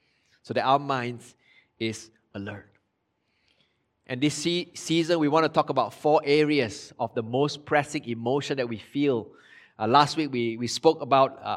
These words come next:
isolation and loneliness, and we talked about how that we are not created to be isolated, but we are created to be connected. So think community. Okay, that wa-, that was last week. And today,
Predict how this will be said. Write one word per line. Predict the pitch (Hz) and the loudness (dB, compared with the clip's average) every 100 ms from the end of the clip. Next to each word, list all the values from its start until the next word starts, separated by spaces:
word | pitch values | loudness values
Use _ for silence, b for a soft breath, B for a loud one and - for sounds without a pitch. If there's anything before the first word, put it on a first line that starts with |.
| 117 | -4
isolation | 135 131 120 123 147 143 139 | -4 -2 0 2 2 0 -6
and | 117 113 | -6 0
loneliness, | 131 151 147 147 147 _ 107 | 0 0 -6 -10 -16 _ -20
and | 110 | -12
we | 113 | -8
talked | - 175 147 | 4 4 6
about | 135 113 | 0 2
how | 143 147 156 156 151 | 4 6 8 6 4
that | 135 - B B B | 2 0 B B B
we | 147 | 4
are | 139 | 4
not | 147 180 - | 6 6 4
created | - 139 135 160 165 - | -6 2 4 4 2 -2
to | 143 | -4
be | 120 117 110 _ _ | -4 -6 -8 _ _
isolated, | 117 160 - 139 120 110 107 104 | -6 -4 -2 -2 -2 -6 -10 -8
but | 110 | -8
we | 117 | -4
are | 117 | -4
created | - 131 117 147 160 156 | -4 -6 -2 -2 -2 -6
to | 120 | -8
be | 110 | -12
connected. | - 117 127 143 - 143 - _ _ _ _ _ - | -12 -10 -6 -6 -8 -12 -12 _ _ _ _ _ -10
So | 123 | -8
think | 110 _ 185 165 - - | -8 _ -6 -6 -10 -12
community. | 139 123 139 151 147 120 85 _ _ _ | -10 -8 -6 -6 -8 -12 -14 _ _ _
Okay, | - | -4
that | 147 | -2
wa-, | 156 - | -2 0
that | 175 | 0
was | 165 143 | 2 2
last | 135 131 | 0 -2
week. | 139 | -8
And | 117 113 | -8 -8
today, | 107 175 151 123 - | 4 6 6 4 -4